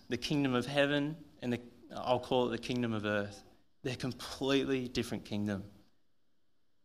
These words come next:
kingdoms. Two ways of looking at reality,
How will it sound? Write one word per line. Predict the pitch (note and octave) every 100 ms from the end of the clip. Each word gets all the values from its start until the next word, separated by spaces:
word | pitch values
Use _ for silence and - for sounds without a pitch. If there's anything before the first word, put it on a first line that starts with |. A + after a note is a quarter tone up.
| -
kingdoms. | G#2+ G#2 F#2 F#2+ - - - _ _ _ _ _ _ - -
Two | - F3 D#3+
ways | D3+ C#3+ D3 A#2+
of | G#2+
looking | B2 B2 A#2
at |
reality, | G#2+ G#2 A2 A#2 A2+